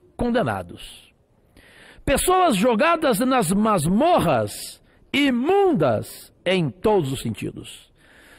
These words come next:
Cenas dantescas se repetem diariamente. Cenas de horror, espancamentos, estupros, assassinatos, decapitações. O holocausto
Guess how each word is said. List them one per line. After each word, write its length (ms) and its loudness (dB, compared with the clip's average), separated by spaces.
Cenas 920 -2
dantescas 1300 0
se 200 -4
repetem 840 -2
diariamente. 1000 0
Cenas 460 0
de 140 2
horror, 640 2
espancamentos, 1600 -2
estupros, 1120 -2
assassinatos, 1500 -2
decapitações. 1200 -2
O 60 0
holocausto 1000 0